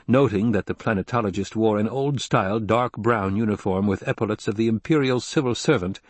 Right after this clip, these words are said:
and a tiny gold teardrop of rank at his collar. The water shipper asked, in an angry voice, "Does the Duke imply criticism of our custom?" "This custom has been changed," Leto said.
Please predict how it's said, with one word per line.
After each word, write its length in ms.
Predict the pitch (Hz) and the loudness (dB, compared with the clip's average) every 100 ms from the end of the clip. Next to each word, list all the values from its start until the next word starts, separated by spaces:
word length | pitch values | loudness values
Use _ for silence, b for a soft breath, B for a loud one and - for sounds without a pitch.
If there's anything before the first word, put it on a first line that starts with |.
| B B | B B
and 140 | 117 | 2
a 60 | 117 | 2
tiny 360 | - 139 120 123 | 2 0 0 0
gold 460 | 110 123 127 123 - | 2 2 0 -4 -4
teardrop 520 | 160 127 101 107 95 | 0 2 4 2 2
of 160 | 104 104 | -2 2
rank 300 | 110 85 87 | 0 0 -8
at 60 | |
his 140 | 92 - | -8 -8
collar. 360 | 90 82 - _ _ _ _ _ _ _ _ _ _ _ _ | -8 -8 -14 _ _ _ _ _ _ _ _ _ _ _ _
The 80 | 110 | 0
water 260 | 143 120 92 | 4 4 2
shipper 280 | 92 - | -2 -2
asked, 400 | 85 104 - - - | -2 -2 -4 -14 -8
in 100 | 120 | 0
an 80 | 110 | 0
angry 320 | 107 120 101 | 2 0 2
voice, 340 | 98 98 95 - B B | 2 2 0 -4 B B
"Does 180 | - 156 | 0 0
the 80 | 214 | 2
Duke 260 | 175 156 131 | 2 2 2
imply 300 | 113 117 98 | 2 0 0
criticism 580 | - 160 101 98 92 | 0 0 0 -2 -2
of 120 | 87 82 | -2 0
our 180 | 76 | -2
custom?" 420 | - 82 - - - _ _ _ _ _ _ _ _ _ _ | -2 -8 -8 -10 -12 _ _ _ _ _ _ _ _ _ _
"This 200 | 123 147 | 2 2
custom 360 | - 151 - 160 | 4 0 2 0
has 160 | 131 117 | 0 0
been 160 | 147 | -2
changed," 760 | - 180 131 76 - - - - _ _ - | 0 2 2 0 -14 -20 -20 -20 _ _ 0
Leto 240 | 107 90 | 2 2
said. 340 | - 90 - | -2 -8 -10